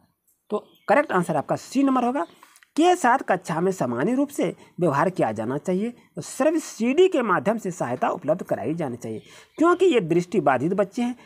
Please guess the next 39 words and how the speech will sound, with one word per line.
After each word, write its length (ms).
तो 80
दृष्टिबाधित 760
बच्चे 300
के 120
लिए 220
हमें 160
क्या 160
किया 300
जाना 280
चाहिए? 240
सीडी 440
श्रव्य 480
माध्यम 380
ये 100
होता 280
है, 120
जो 120
कि 100
इससे 320
बच्चे 280
अधिकतर 380
सीख 180
जाते 300
हैं, 120
जो 200
कि 120
ये 80
डिसलेक्सिया 540
से 200
संबंधित 540
होता 180
है। 100
आइए, 220
चलते 280
हैं 80
सिक्स 280
नंबर 180
क्वेश्चन 300
पर। 300